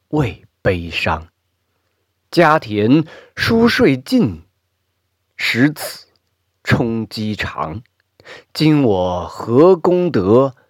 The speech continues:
曾不是农桑？粒露三百担，岁燕有余粮。念此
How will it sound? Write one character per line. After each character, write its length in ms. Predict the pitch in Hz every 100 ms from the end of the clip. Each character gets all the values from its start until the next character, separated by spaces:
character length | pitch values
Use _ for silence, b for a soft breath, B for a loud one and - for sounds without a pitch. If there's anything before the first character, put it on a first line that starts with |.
| _ _
曾 480 | - 110 98 127 143 -
不 140 | - 131
是 320 | 156 214 120
农 540 | 90 92 92 90 120
桑？ 380 | 127 - 135 131 - _ _ _ _ _ _ _ _ _ _ _
粒 360 | 214 185 117
露 400 | 123 160 123 98
三 600 | 92 - - 190 180 180
百 280 | 160 92 69
担， 300 | - 107 73 - _ _ _
岁 380 | - - 208 110
燕 400 | 135 165 95 78 _ _ _
有 440 | 95 92 78 80
余 300 | 80 82 92
粮。 400 | 110 90 76 104 135 _ _ _ _ _ _ _ _
念 320 | 127 156 120
此 460 | - - 87 87